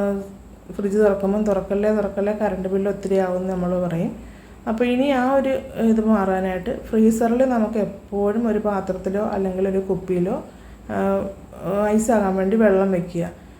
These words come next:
അതിനുശേഷം നമുക്ക് ആ ഐസ് താഴെ നമ്മുടെ ഫ്രിഡ്ജിൻ്റെ ഡോറിൽ വെക്കുകയാണെങ്കിൽ ക-, കറണ്ട് അധികം പാഴാകില്ല.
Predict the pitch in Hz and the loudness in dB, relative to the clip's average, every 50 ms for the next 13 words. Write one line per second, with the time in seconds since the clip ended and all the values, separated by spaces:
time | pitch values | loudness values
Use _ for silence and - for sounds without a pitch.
0 | - - - - - 220 220 233 247 240 247 247 240 - 247 240 233 226 220 208 | -20 -20 -12 -4 0 2 2 2 4 4 2 0 2 2 0 2 4 4 4 4
1 | - 254 277 - - 202 202 208 214 214 208 190 190 190 190 190 190 220 247 - | 2 -2 -2 -2 -4 -4 -4 -2 -2 0 2 2 2 2 2 0 -2 -4 -4 -4
2 | - - - - - - - - - 208 196 190 190 190 202 202 208 202 202 196 | -6 -12 -18 -20 -18 -18 -14 -6 -4 -2 0 2 2 2 2 2 0 0 0 0
3 | 196 214 226 - 220 214 214 208 196 202 202 202 220 220 208 208 196 190 190 196 | 0 -2 -2 -4 -4 -4 -4 -2 -2 -2 0 0 0 2 2 4 4 6 6 6
4 | 220 233 240 226 190 - - - 202 202 185 175 175 175 170 175 190 247 349 - | 4 4 4 4 2 2 0 -2 -2 -2 0 0 0 0 0 0 -2 -2 -4 -6
5 | - - - - - - - - - 226 208 202 202 202 196 190 190 190 196 - | -10 -16 -20 -20 -20 -20 -20 -10 -6 -4 -2 -2 0 -2 -2 -2 -2 -4 -4 -4
6 | 208 202 196 202 208 220 220 196 196 202 226 254 - 247 214 190 180 180 175 170 | -2 0 2 2 4 4 4 4 4 2 0 0 0 0 0 0 2 2 2 2
7 | 165 165 170 185 | 0 0 0 0